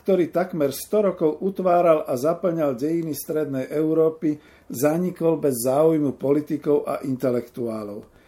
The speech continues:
Niektorí starší historici z toho vyvodzovali národnú katastrofu, ktorá znamenala prerušenie života. Nemožno sa s tým stotožňovať. Dnes vieme, že Slovensko a Slováci sa dostali len na prah nového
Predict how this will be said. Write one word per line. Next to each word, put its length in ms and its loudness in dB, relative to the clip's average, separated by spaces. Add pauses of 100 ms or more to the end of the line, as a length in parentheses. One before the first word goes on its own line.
(220)
Niektorí 480 6
starší 480 4
historici 560 2
z 80 -4
toho 240 2
vyvodzovali 720 2
národnú 400 2
katastrofu, 880 0 (320)
ktorá 320 6
znamenala 560 2
prerušenie 800 2
života. 560 -4 (480)
Nemožno 560 2
sa 160 -2
s 80 -10
tým 160 -4
stotožňovať. 1040 -8
Dnes 320 -4
vieme, 560 2 (320)
že 160 0
Slovensko 640 0
a 80 2
Slováci 720 2 (320)
sa 160 2
dostali 560 2
len 240 0
na 160 0
prah 400 2
nového 400 2